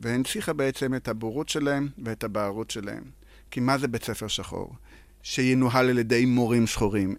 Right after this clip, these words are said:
איך מורים שחורים יכולים לתת רמה מסוימת של איכות אם רובם לא יודעים לקרוא ולכתוב? מנציחים פה שתי מערכות שהפער ביניהם הוא אדיר. איך שחור יכול להיות, אה,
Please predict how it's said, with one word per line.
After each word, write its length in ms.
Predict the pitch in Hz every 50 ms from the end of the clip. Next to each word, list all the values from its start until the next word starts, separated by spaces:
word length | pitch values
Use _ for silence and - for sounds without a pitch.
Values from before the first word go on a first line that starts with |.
| -
איך 140 | 143 151 -
מורים 340 | 156 151 139 131 143 143 139
שחורים 380 | - - 131 117 120 127 123
יכולים 340 | 123 113 - 117 120 123 120
לתת 300 | 120 113 - 117 110 -
רמה 280 | 120 117 117 113 117 120
מסוימת 480 | 123 120 - - 117 117 117 120 113
של 160 | - 123 107 104
איכות 300 | 110 - 160 151 - 107
אם 140 | 123 117 113
רובם 500 | 110 107 117 117 104 123 127 127 127 117 120 - - - - - _ _ - - 131
לא 120 | 123 131
יודעים 440 | 127 123 120 113 120 117 113 110 98 - - - - - - - - - - - - -
לקרוא 320 | 120 113 - - 113 110 104
ולכתוב? 600 | 113 113 110 117 - - 180 143 107 90 87 90 - - - - - - - - - - - - - - - _ -
מנציחים 480 | 139 127 131 - - 147 - 196 208 208
פה 140 | - 170
שתי 260 | 139 - - 165 156 156
מערכות 720 | 151 147 139 127 127 120 - 202 196 160 - - - - -
שהפער 520 | - - - 135 123 - - 147 160 160
ביניהם 400 | 151 147 131 131 123 123 127 135 110
הוא 160 | 120 113 110
אדיר. 380 | 110 110 113 117 101 87 85 - - - _ _ - - - - - - - - - -
איך 160 | 160 180 -
שחור 360 | - 180 165 - 160 160 165
יכול 280 | 165 156 - - 156 156
להיות, 640 | 156 156 156 151 143 147 147 143 - - - - 147
אה, 220 | 143 143 139 139